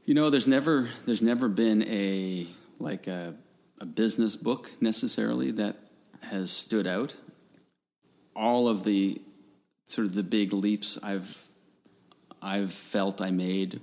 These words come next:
were driven by human interaction, asking questions. Like, I much prefer to sit down with somebody and just grill them with every stupid question I can think of and just learn that way as opposed to reading from a book about a case study or something.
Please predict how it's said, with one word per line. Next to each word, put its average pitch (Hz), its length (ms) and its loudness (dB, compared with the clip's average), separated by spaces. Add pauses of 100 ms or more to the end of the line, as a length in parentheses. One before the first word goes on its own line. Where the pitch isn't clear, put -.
were 95 280 -4 (120)
driven 101 380 0
by 92 400 -6 (100)
human 101 300 0
interaction, 92 640 -6 (880)
asking 101 400 0
questions. 92 720 -4 (480)
Like, 101 180 -6
I 104 80 -2
much 107 380 0
prefer 107 260 -2
to 98 60 -2
sit - 260 -4
down 101 240 -2
with 98 80 -2
somebody 95 480 -2
and 95 140 -2
just 90 400 -6
grill 98 240 -2
them 92 260 -4
with 90 340 -10 (200)
every 98 200 0
stupid - 360 -4
question 98 360 -4
I 90 100 -4
can 90 140 -4
think 98 280 -2
of 90 260 -6 (180)
and 92 140 -2
just 92 180 -4
learn 95 280 -2
that 90 180 -4
way 95 160 -4
as 90 140 -4
opposed 98 320 -4
to 101 80 -6
reading 98 260 0
from 95 160 -6
a 90 60 -4
book 98 320 -6 (800)
about 90 400 -4 (320)
a - 80 -12
case 101 260 -2
study 92 320 -2
or 92 60 -4
something. 92 480 -6